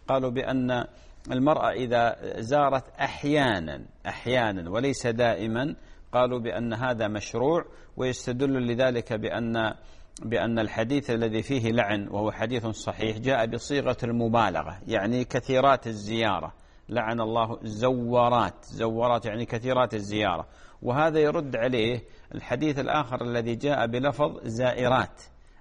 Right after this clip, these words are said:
القبور زائرات، يعني لو، لو زرنا على ش-، يعني على ب-، ب-، ب-، ليس ب-، باستمرار فإنه يدخلن في اللعن.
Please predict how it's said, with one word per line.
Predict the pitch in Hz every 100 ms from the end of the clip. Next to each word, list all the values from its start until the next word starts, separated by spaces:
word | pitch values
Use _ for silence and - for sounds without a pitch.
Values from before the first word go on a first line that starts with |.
| -
القبور | 110 - 117 113 110 82
زائرات، | 101 113 107 120 104 -
يعني | 98 90 113 123 113
لو، | 117 135 131
لو | 113 131
زرنا | 123 135 123 120
على | 101 120 120 101
ش-، | 98 -
يعني | 110 101 101 95 101 -
على | 104 107 107 98 - - - -
ب-، | 117 104 98
ب-، | 110 95 104
ب-، | 107 101 104 120 117 123
ليس | 135 127
ب-، | 120 110 104 90
باستمرار | 98 - 110 117 117 107 - - - -
فإنه | 107 123
يدخلن | 120 110 135 127 123
في | - 107 -
اللعن. | 92 92 73